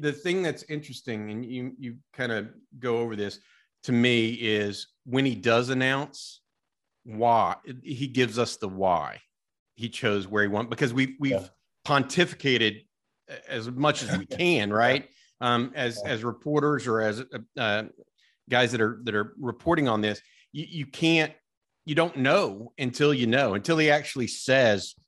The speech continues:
Speaker 1: "This is
Speaker 2: Yeah.
Speaker 1: why I made the decision," right?
Speaker 2: We might, and we might not get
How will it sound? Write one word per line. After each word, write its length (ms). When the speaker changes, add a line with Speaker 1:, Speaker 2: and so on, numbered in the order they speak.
Speaker 1:
"This 240
is 80
Speaker 2:
Yeah. 140
Speaker 1:
why 220
I 60
made 300
the 60
decision," 520
right? 320
Speaker 2:
We 140
might, 280
and 140
we 100
might 220
not 260
get 240